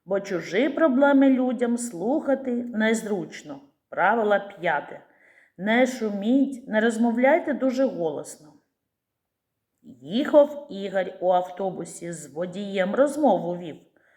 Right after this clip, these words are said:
Розказав і про бабусю, і про те, як він хворів, і про те, як він у парку влітку з гойдалки упав. Раптом хтось із пасажирів строго хлопчику сказав:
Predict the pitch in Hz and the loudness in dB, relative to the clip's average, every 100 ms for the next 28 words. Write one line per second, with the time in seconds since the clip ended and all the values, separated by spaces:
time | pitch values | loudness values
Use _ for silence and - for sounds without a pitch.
0 | _ _ _ - 220 285 285 320 254 240 | _ _ _ -2 0 2 2 2 4 2
1 | 180 - - 339 - 349 269 294 180 202 | 2 -2 -8 -8 -2 0 2 2 0 -4
2 | 240 233 - - - _ _ - 247 320 | -4 -4 -10 -18 -20 _ _ -6 0 0
3 | 320 311 311 311 302 302 226 285 220 196 | 2 0 0 0 -2 -2 4 4 4 -2
4 | 220 180 - _ _ _ _ _ _ 220 | -4 -6 -12 _ _ _ _ _ _ -12
5 | 220 247 247 226 247 240 233 240 226 233 | -2 0 2 2 4 2 4 4 4 4
6 | 196 233 254 247 240 214 208 240 240 254 | 4 6 4 2 -4 -2 -4 -4 -2 -4
7 | 233 - 160 254 240 254 247 214 190 - | -4 -6 2 2 4 2 2 -4 -4 -6
8 | 139 - - _ _ _ _ 160 214 294 | -10 -10 -20 _ _ _ _ 2 4 2
9 | - - 269 269 269 - 170 170 143 - | -4 0 0 0 -4 -6 -6 -4 -8 -10
10 | 156 151 139 135 165 247 262 - - 160 | -10 -6 -8 -4 -2 0 -2 -4 -4 2
11 | 190 226 247 240 165 151 165 - 165 - | 4 4 2 -2 -4 -4 -4 -6 -10 -10
12 | 160 - 160 143 123 | -12 -8 -6 -6 -8